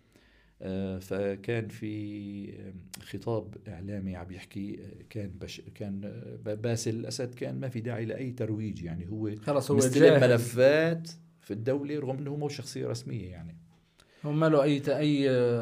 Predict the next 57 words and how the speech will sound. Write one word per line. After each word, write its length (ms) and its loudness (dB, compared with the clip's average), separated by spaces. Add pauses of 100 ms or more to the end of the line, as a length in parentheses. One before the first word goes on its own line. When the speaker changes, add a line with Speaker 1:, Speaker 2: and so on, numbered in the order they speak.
(120)
Speaker 1:
ما 60 6
له 120 6
أي 60 6
صفة 260 2
رسمية. 300 -2
Speaker 2:
أي 100 2
صفة 260 -2
رسمية. 320 0
Speaker 1:
غير 260 10
أنه 140 0
هو 180 2
ضابط 320 0
في 60 -14
الجيش 360 -16
يعني، 180 -20
فقط 340 -18
لا 80 -14
أكثر 220 -20 (180)
أقل. 100 -20 (240)
مظلي. 440 -8 (240)
ما 60 -16 (140)
يعني، 200 -20 (140)
ما 80 -6
في 120 -2
Speaker 2:
هي 40 -2
Speaker 1:
كثيرين 360 2
منه. 220 -4
هاي 180 2
ما 80 0
هي 40 0
صفة 280 -4
Speaker 2:
ضابط 120 2
Speaker 1:
رسمية 240 -2
Speaker 2:
جيشي، 320 -2
Speaker 1:
يعني. 540 -4
إيه. 80 -2
Speaker 2:
هي 40 -2
شغلة 560 6
روتينية 520 4
Speaker 1:
روتين. 340 6
Speaker 2:
بالنسبة 240 6
Speaker 1:
ما، 80 6
ما 60 10
هي 40 8
Speaker 2:
ل- 40 6
Speaker 1:
صفة 260 4
رسمية 520 2
يعني، 320 -8
ما، 100 0
ما 60 -4
Speaker 2:
مم. 200 2
Speaker 1:
بيشغل 340 0
حيز 400 -2
في 80 -6
مفاصل 400 -6
الدولة. 300 -8
فكان، 460 -4